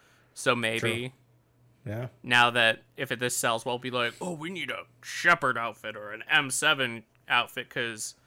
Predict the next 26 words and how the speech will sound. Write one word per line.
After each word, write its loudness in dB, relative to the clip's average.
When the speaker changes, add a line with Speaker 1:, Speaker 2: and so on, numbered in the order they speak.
Speaker 1:
after 2
the -4
first -2
Mass -2
Effect, -10
and -8
especially, -8
like, -8
Mass -4
Effect -6
two, -6
you -6
saw 4
Mass 0
Effect -6
stuff, -8
like, -4
items 4
Speaker 2:
Everywhere. -6
Speaker 1:
and -12
things -2
Speaker 2:
Yeah. -6
Speaker 1:
popping -4
in -12
everything. -2
Speaker 2:
Yeah, 0